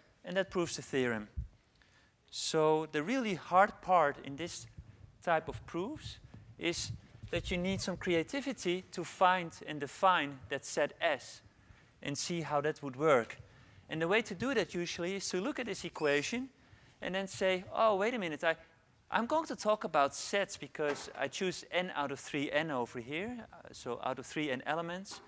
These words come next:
then maybe I can divide up the sets in some kind of specific choice."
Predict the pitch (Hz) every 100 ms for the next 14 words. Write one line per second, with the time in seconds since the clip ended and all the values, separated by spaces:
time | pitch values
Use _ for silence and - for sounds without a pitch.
0 | - - - - - 180 185 185 - -
1 | _ 196 226 226 - 175 165 - 170 156
2 | 180 196 - - - - - _ - 160
3 | - 185 175 170 151 185 180 175 160 139
4 | - 143 - 139 135 - 127 107 107 -